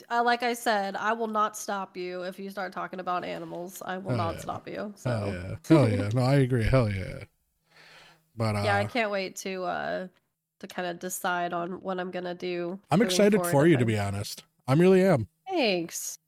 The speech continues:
Speaker 2: You know, it's like, I know you're talking about your community. It's like, obviously, I'm part of your community, and it's like,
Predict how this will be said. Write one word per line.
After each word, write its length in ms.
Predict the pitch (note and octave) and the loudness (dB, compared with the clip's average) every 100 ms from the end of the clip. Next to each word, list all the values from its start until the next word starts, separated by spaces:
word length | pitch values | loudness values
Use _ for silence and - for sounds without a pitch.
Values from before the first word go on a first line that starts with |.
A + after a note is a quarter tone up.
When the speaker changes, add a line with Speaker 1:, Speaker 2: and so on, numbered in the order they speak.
| _ | _
Speaker 2:
You 80 | A2+ | -4
know, 220 | G#2+ A2 | -2 0
it's 120 | A#2 C3 | 0 0
like, 200 | A#2+ B2+ | 0 0
I 80 | |
know 140 | B2+ C3+ | 2 4
you're 140 | C#3 | 4
talking 200 | C#3 C#3 | 6 4
about 180 | C3+ C3+ | 4 0
your 80 | C#3 | -2
community. 280 | C#3 C#3 C#3 | 0 2 2
It's 100 | C3 | 2
like, 120 | A#2+ | 2
obviously, 340 | B2 B2+ C3 | 2 2 4
I'm 140 | B2+ B2 | 2 4
part 200 | C#3 C3 | 4 4
of 60 | |
your 80 | C3+ | 4
community, 520 | B2+ C3+ C3+ C#3 C#3 | 2 2 2 2 2
and 100 | C#3+ | 4
it's 120 | B2+ C#3 | 2 4
like, 200 | B2 | 2